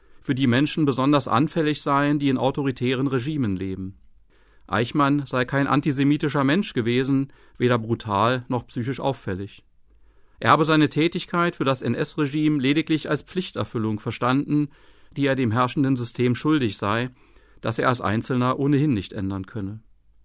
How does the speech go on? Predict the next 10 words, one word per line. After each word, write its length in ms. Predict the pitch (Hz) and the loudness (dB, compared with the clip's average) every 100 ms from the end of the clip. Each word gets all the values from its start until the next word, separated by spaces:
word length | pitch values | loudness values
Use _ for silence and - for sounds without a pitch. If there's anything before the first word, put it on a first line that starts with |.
| _ - - _ - - | _ -20 -20 _ -20 -8
Der 100 | 123 | 2
Wochenspruch 500 | 135 185 202 - 208 | 4 4 2 4 4
aus 140 | - 156 | 4 0
dem 160 | 151 | 2
Alten 240 | 131 147 151 | 2 2 0
Testament 640 | 143 - 120 127 156 165 | -2 0 0 2 2 -2
spricht 340 | - - 147 - | -8 -4 -4 -2
vom 220 | 127 110 | 0 2
Wort 240 | 127 131 | 2 2
Gottes, 560 | 123 135 165 156 - | -2 0 0 -2 -6